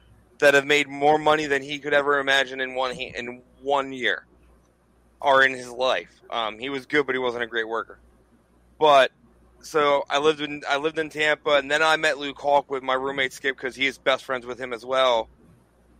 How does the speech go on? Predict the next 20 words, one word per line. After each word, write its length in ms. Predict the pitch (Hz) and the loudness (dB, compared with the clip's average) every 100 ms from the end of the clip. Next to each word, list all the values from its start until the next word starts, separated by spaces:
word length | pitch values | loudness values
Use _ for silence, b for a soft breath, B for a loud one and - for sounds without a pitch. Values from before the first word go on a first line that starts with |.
| - | 0
Um, 420 | 127 131 127 123 | 2 4 2 0
and 100 | 123 | -4
we 100 | 135 | 0
went 200 | 156 151 | 0 0
to 100 | 156 | -4
a 60 | 139 | -4
Lucha 320 | 160 143 131 | -6 -8 -6
Libre 400 | 147 147 147 147 | -6 -2 0 0
show, 500 | - 143 143 143 131 | 0 2 4 4 2
and 100 | 120 | 0
I, 100 | 117 | 0
I 140 | 107 110 | -2 -6
was 120 | 117 | -8
hanging 220 | 143 147 | -6 -2
out 80 | 139 | -2
with 100 | 127 | -2
him 280 | 135 139 139 | -2 -2 0
and 180 | 123 117 | -2 -4
Sean 280 | - 143 143 | 0 0 2
Waltman, 560 | 143 143 139 135 131 | 0 0 -2 -4 -4